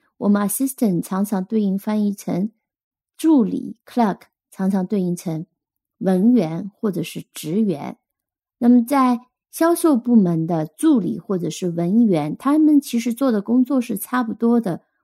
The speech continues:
我们会讲是 sales assistant 或是 sales clerk。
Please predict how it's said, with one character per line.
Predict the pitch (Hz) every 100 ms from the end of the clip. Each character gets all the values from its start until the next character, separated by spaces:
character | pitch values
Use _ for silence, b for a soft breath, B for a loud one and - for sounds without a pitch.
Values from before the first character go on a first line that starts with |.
| -
我 | 196
们 | 190 196 -
会 | 277
讲 | 226 226 175 - _ -
是 | - 185
sales | - 247 247 240 - _ _ -
assistant | 185 - 208 196 170 - _ _ _ -
或 | 226
是 | 196 180 180 _ _ -
sales | - 214 220 -
clerk。 | - 202 185 _